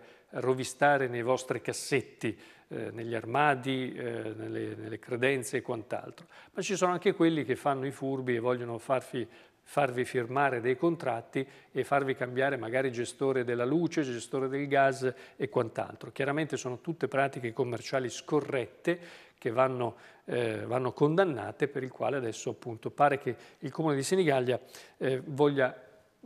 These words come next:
porre rimedio con un regolamento che poi magari scopriremo nei prossimi giorni. Eh, Valle Foglia, scuola bus, un taglio alle rette, la decisione della Giunta, niente seconda e terza rata, questo è importante in tempi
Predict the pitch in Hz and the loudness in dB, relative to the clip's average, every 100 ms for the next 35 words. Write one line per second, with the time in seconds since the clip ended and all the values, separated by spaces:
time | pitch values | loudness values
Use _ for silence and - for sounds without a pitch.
0 | 220 180 - 143 135 156 147 127 127 - | -18 -8 0 2 2 2 0 0 0 0
1 | 147 147 139 127 120 131 135 107 110 - | 0 0 0 0 2 2 2 -2 -6 -6
2 | 107 - - - 139 - 120 113 113 113 | -8 -10 -20 -2 -2 2 0 0 0 -2
3 | - - 127 127 113 117 110 107 117 113 | -2 0 2 2 2 0 -2 -4 -4 -4
4 | - 117 104 117 110 - - - - - | -4 -8 -6 -6 -8 -10 -18 -20 -20 -20
5 | - - 139 127 131 147 208 208 - 131 | -6 2 4 4 4 6 8 6 6 4
6 | 123 127 - - 226 208 165 185 - - | 4 2 4 6 8 8 6 4 4 4
7 | 180 175 147 139 - 190 170 156 147 131 | 4 6 0 2 4 6 6 8 8 6
8 | 107 - 135 127 127 135 147 139 185 185 | 4 2 6 6 4 2 2 6 6 6
9 | 170 147 127 131 131 147 175 156 175 139 | 4 2 2 2 2 2 0 2 0 2
10 | 143 139 131 127 139 143 131 120 - 131 | 0 0 -2 0 0 0 -2 -2 2 0
11 | - 127 123 113 110 160 170 123 117 117 | 2 2 4 2 2 2 0 -4 -6 -6
12 | - 135 - 131 113 - 117 113 107 123 | -6 -2 2 2 0 -4 -4 -6 -8 -6
13 | 120 117 110 | -6 -6 -6